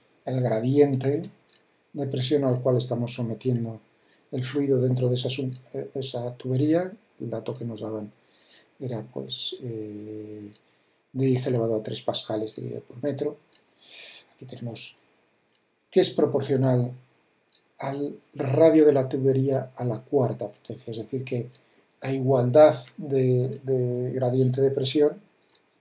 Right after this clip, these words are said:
si duplicamos el radio de la tubería, el flujo aumenta como dos elevado a cuatro.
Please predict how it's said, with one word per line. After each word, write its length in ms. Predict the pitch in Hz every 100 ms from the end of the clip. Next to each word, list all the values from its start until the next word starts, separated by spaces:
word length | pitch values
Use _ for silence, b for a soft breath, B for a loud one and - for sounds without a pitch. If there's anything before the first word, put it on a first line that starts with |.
| _ _ -
si 180 | - 160
duplicamos 840 | 139 127 127 139 147 131 120 - - _ _ _ _ _ _ _ -
el 120 | 147
radio 320 | 127 131 131 131
de 60 |
la 140 | 131 127
tubería, 520 | 139 139 135 135 - _ _ B B B B
el 180 | 160 147
flujo 380 | - 165 - 156
aumenta 640 | 147 156 147 131 156 170 - _ _ _ _ - _ _ _
como 260 | 147 131
dos 460 | 127 143 127 - -
elevado 600 | 143 131 127 127 127 123 -
a 140 | 131 127
cuatro. 320 | 127 -